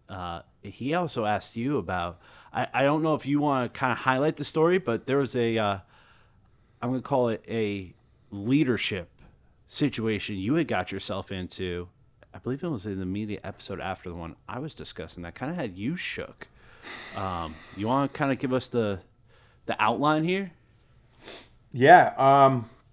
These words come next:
Speaker 2: yeah. So Devin, Devin actually, bro, you,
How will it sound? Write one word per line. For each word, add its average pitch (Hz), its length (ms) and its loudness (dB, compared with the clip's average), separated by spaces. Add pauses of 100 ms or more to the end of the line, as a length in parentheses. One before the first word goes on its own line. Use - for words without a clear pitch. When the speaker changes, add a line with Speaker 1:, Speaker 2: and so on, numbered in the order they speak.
(580)
Speaker 2:
yeah. 143 180 2
So 156 180 2
Devin, 160 640 6 (800)
Devin 151 340 6
actually, 139 760 0
bro, 127 400 4
you, 160 760 0